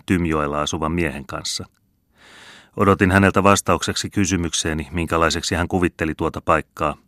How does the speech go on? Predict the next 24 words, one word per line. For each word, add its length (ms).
korkeintaan 520
yleisiä 400
sanoja 380
haudan 300
takaisen 460
elämän 340
laadusta. 500
Mutta 180
hänpä 240
hämmästytti 540
minua 280
sen 200
sijaan 240
vastaamalla, 640
"Kuinka 240
minä 220
en 80
sitä 240
paikkaa 380
tuntisi, 480
olenhan 400
itse 240
siellä 320
käynyt." 560